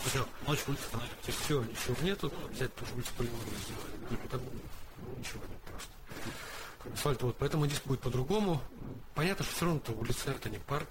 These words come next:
Speaker 2: То есть там, конечно, наверное, ожидания такие, я считаю, всех там качели, карусели. То есть там, конечно, такое не будет.
Speaker 1: Я что-то, что-то
Speaker 2: То есть это будет, ну,
Speaker 1: слышал, кому-то однополосная станет.
Speaker 2: Да нет, это вообще из другого проекта. Это будет три полосы,
Speaker 1: Мгм.
Speaker 2: конечно, автомобили, один общественный, будет велодорожка по всей улице.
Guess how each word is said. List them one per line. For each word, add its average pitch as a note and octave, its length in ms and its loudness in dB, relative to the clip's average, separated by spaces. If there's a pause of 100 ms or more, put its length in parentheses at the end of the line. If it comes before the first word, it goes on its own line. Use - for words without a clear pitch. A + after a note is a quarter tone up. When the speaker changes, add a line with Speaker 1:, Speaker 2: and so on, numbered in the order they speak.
(160)
Speaker 2:
То - 60 -8
есть - 120 -6
там, A#2 120 0 (720)
конечно, - 360 -4
наверное, G#2+ 240 -6
ожидания B2+ 320 -2
такие, - 240 -6
я F#2+ 80 -4
считаю, C3 220 -4 (220)
всех - 160 -4
там - 120 -8 (260)
качели, - 440 -4
карусели. G#2+ 560 -6
То - 100 -12
есть - 120 -6
там, B2 100 -2
конечно, - 280 -2
такое B2+ 140 -2
не A#2+ 160 -2
будет. A#2 100 -4
Speaker 1:
Я B2+ 80 2
что-то, - 240 0 (220)
что-то - 240 4
Speaker 2:
То - 280 -4
есть C#3+ 160 6
это E3+ 120 6
будет, F3+ 200 6
ну, E3+ 160 6 (260)
Speaker 1:
слышал, D#3+ 240 4
кому-то C3 280 4
однополосная C#3 540 4
станет. - 300 -2 (220)
Speaker 2:
Да C#3+ 80 4
нет, E3 300 4
это - 180 -4 (240)
вообще - 240 -4 (280)
из - 80 -6
другого A#2+ 200 2
проекта. D#3+ 280 2
Это - 80 -6
будет C#3+ 100 -4
три F#3+ 100 2
полосы, F3+ 440 2 (160)
Speaker 1:
Мгм. A#2 120 0
Speaker 2:
конечно, C3+ 300 2
автомобили, C#3+ 300 -2
один - 140 -6
общественный, B2 500 0
будет B2 260 0
велодорожка C3+ 580 2
по - 180 -4
всей - 180 -4
улице. A2 420 -6